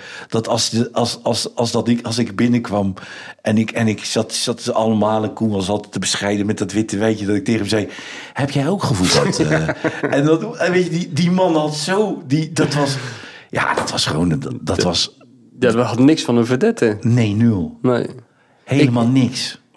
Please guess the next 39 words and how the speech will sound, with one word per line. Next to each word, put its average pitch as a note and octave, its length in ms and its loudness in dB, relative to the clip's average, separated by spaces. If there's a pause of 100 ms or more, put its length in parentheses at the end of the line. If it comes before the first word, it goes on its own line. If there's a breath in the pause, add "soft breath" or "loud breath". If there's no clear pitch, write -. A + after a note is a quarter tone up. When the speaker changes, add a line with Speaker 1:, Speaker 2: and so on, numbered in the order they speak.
Speaker 2:
Ik A#2+ 160 -4
weet D3 160 4
dat B2+ 140 2
ik B2+ 120 -2
een B2+ 80 0
keer A#2+ 220 0
werd A2 140 -2
gebeld A#2 320 0
door B2+ 100 0
iemand B2 340 0
en A2+ 100 -2
die A2+ 100 -4
vroeg, - 340 -4
eh, - 160 -6 (100)
die B2 120 -4
vroeg B2 220 -4
me A#2 80 2
hoe, A#2 380 2
hoe A2 200 -2
die A2+ 180 -2
Johan A#2+ 280 4
Cruijff D3+ 380 0
telefonisch A2 580 2
kon G2+ 180 0
bereiken. F#2 480 0
Ik E2 80 -8
zeg: F#2 140 -6
"Nou, F2 120 -6
dat F#2 140 -8
is F#2 100 -8
vrijwel F#2+ 300 -2
onmogelijk, F#2 640 -4
weet F#2 160 -6
je F#2 80 -6
wel. F2+ 100 -4
Die F#2 80 -6
man G2+ 100 2
Speaker 1:
Ja. F#2+ 60 2
Speaker 2:
heeft, G2+ 200 -2